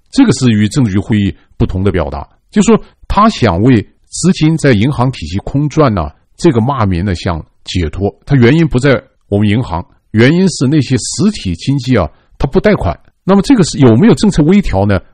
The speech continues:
没有看到，它更像是辩解。就你政治局说增强信贷投放的均衡性，就是要把钱赶向实体。潘功胜的回应是，“责任不在我，全部在实体，实体它不贷款。”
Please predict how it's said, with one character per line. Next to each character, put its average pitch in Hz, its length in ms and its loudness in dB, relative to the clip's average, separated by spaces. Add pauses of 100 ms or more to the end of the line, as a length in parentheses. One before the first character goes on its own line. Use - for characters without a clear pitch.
没 117 120 2
有 92 100 2
看 92 200 -4
到， 85 180 -4 (260)
它 127 120 0
更 247 200 2
像 123 220 -2
是 117 100 -2
辩 156 260 2
解。 80 220 -8 (260)
就 165 100 2
你 143 80 4
政 214 220 2
治 123 60 -6
局 156 120 0
说 131 240 0 (160)
增 214 220 2
强 117 220 -2
信 165 200 -2
贷 135 120 2
投 117 200 -2
放 135 160 -2
的 104 60 0
均 180 180 -2
衡 101 200 -4
性， 101 200 -4 (260)
就 147 140 -2
是 151 120 2
要 180 100 4
把 131 120 0
钱 117 260 -2
赶 82 200 -4
向 113 160 -4
实 135 220 -2
体。 - 240 -10 (260)
潘 156 140 0
功 175 120 2
胜 226 120 0
的 196 80 0
回 107 160 0
应 120 140 2
是， 107 220 -4 (340)
“责 120 80 4
任 151 140 6
不 117 100 -2
在 131 140 2
我， 87 220 -2
全 - 220 -6
部 139 60 -6
在 147 100 0
实 110 220 -4
体， - 240 -10
实 - 200 -2
体 120 120 -4
它 113 120 -6
不 - 100 -10
贷 135 120 -2
款。” - 200 -12